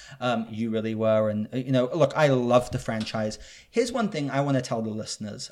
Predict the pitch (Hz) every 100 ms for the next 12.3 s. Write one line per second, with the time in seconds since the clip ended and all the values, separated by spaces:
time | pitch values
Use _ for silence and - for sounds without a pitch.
0 | - 117 113 - - 156 185 143 127 -
1 | _ _ 139 147 143 147 135 135 _ _
2 | _ _ _ 127 123 120 117 117 110 _
3 | 131 117 135 131 131 - 135 - 131 -
4 | - - 120 110 110 117 135 127 123 131
5 | 127 131 127 123 - _ 117 110 113 135
6 | 135 139 131 120 117 117 - - - _
7 | _ _ _ _ - 156 151 - 165 -
8 | - _ _ _ - 147 117 101 - -
9 | - - _ _ _ _ _ _ _ -
10 | 220 220 - 202 196 185 170 - _ -
11 | 127 - - 165 175 180 - 156 139 139
12 | 135 135 135